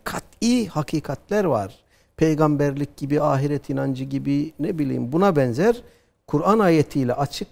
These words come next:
Kur'an ayetleriyle, mütevatir hadislerle, sünnetle sabit olmuş şeylerin inkarı tehlikeli bir şey. Bunlar dışında kalan şeyler bireysel tercihlerdir. Yanlış bulduğumuz şeyler de olsa bunların arasında biz insanları tekfir etmeyiz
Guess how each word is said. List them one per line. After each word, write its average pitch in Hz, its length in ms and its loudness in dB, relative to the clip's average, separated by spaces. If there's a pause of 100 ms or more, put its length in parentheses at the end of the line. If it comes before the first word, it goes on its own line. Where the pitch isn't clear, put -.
Kur'an 156 300 -6
ayetleriyle, 104 680 -6
mütevatir 143 580 -2
hadislerle, 120 640 -4
sünnetle 117 500 -8
sabit 143 460 -4
olmuş 107 360 -8
şeylerin 165 500 -2 (320)
inkarı 190 600 2 (360)
tehlikeli 262 520 2
bir 151 60 -2
şey. 104 240 -4 (380)
Bunlar 240 380 10
dışında 214 400 4
kalan 156 440 6
şeyler 175 480 10 (540)
bireysel 269 400 6
tercihlerdir. 196 760 4
Yanlış 165 480 0
bulduğumuz 170 420 0
şeyler 165 400 0
de 147 40 2
olsa 123 340 -2
bunların 127 300 -2
arasında 143 560 -2 (300)
biz 196 140 -8
insanları 151 460 -2
tekfir - 340 -10
etmeyiz 147 500 -6